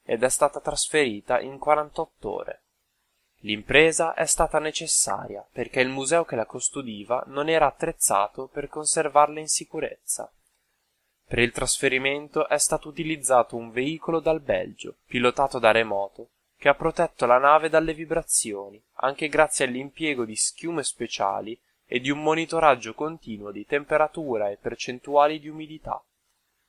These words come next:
L'imbarcazione era stata scoperta nel millenovecentocinquantaquattro.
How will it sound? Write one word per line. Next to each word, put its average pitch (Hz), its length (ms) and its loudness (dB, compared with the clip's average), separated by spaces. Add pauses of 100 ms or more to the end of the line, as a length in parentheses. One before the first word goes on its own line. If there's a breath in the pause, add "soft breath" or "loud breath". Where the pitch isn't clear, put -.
(220)
L'imbarcazione 120 1160 2
era 147 220 6
stata 160 300 2
scoperta 127 680 0
nel 131 160 -8
millenovecentocinquantaquattro. 147 2000 -6